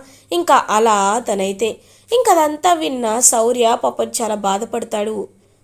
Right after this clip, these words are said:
"రే నాన్న, వాడు జైలుకు వెళ్ళినందుకు నేనేమీ బాధపడట్లేదురా, ఎందుకంటే నాకు నువ్వున్నావు, నువ్వున్నావునా, నువ్వే నా అసలైన కొడుకువి" అని చెప్పి పాపం హ్యాపీగా చెప్తుందనమాట. ఇంకా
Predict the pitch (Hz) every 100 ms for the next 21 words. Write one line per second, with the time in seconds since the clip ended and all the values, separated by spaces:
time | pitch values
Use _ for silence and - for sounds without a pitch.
0 | - 226 233 240 220 226 247 233 _ _
1 | - 233 311 214 220 226 269 277 254 240
2 | 220 214 240 285 339 277 _ _ - 311
3 | 339 277 277 285 214 208 262 277 262 262
4 | 233 208 208 220 233 _ _ _ 233 220
5 | 240 269 254 240 262 320 311 _ _ 330
6 | 349 320 247 226 220 269 262 240 247 -
7 | _ _ - - 381 415 349 320 339 320
8 | 262 262 262 - _ - 269 240 262 320
9 | 294 254 285 302 294 285 247 262 277 262
10 | 220 226 208 - 220 247 311 311 - _
11 | 370 370 320 226 226 226 - 285 285 262
12 | 220 - 233 214 196 185 190 190 208 240
13 | 269 - _ - 349 311 285